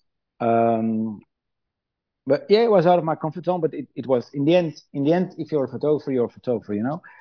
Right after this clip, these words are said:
Uh, it's like when you're a race driver, I see this with, like, like, friends that I know who drive factory race drivers for Porsche. All of a sudden they're playing around at Goodwood and they drive with an old whatever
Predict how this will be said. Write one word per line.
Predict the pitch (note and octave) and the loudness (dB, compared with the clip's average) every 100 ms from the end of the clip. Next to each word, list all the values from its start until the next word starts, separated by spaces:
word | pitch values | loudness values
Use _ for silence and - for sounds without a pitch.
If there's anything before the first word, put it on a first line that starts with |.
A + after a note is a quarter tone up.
| - - | -20 0
Uh, | B2 A#2 A#2+ | 6 6 6
it's | D3 C3 | 4 4
like | C#3+ - - _ _ - _ _ _ _ _ _ _ _ - | 4 4 -4 _ _ -20 _ _ _ _ _ _ _ _ 2
when | D#3+ | 6
you're | F3 | 8
a | D3 | 8
race | F3 F3+ | 6 4
driver, | A#2+ B2 A#2+ D#3 F3+ - _ - | 2 2 4 2 -2 -8 _ -2
I | C#3+ | -2
see | - E3+ | 2 2
this | D3+ | 2
with, | D3 D3 | 0 0
like, | C3+ C3 - | -2 -2 -6
like, | C3+ B2+ A#2+ _ _ _ | -4 -4 -4 _ _ _
friends | D3+ D#3+ | 2 4
that | C#3 | 4
I | B2+ B2+ | 4 4
know | C3+ | 2
who | B2+ | 0
drive | B2+ B2 B2 - _ _ _ _ | 2 2 2 0 _ _ _ _
factory | D3 C#3 A#2+ C3 B2+ - - | 0 2 4 4 4 0 -4
race | A#2+ C3+ | 2 2
drivers | A#2+ B2 A#2+ | 2 2 0
for | - G#2+ C3+ | -4 -6 2
Porsche. | D3+ D3 C#3 | 2 2 -2
All | C3+ C#3 | 0 0
of | C3 | 0
a | |
sudden | B2 C#3 B2+ | -4 -4 -2
they're | B2 A#2+ - _ _ - | 0 -2 -4 _ _ -6
playing | C3+ C3 | -2 0
around | B2+ B2 A2+ | 0 0 -2
at | G#2 | -4
Goodwood | C#3+ D#3+ D3+ | -6 -4 -4
and | D3+ | -2
they | C3 | -2
drive | A#2 B2 B2 B2 | 0 2 2 0
with | B2 | -4
an | B2+ | -2
old | B2 B2 - | -2 -4 -8
whatever | A#2 C#3+ B2+ B2 | 0 0 0 -2